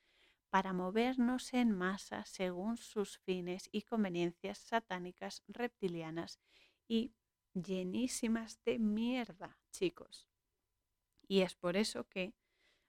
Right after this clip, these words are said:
desde aquí hago una llamada masiva a que dejemos de lado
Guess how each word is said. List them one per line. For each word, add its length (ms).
desde 340
aquí 420
hago 340
una 200
llamada 580
masiva 600
a 140
que 120
dejemos 380
de 120
lado 280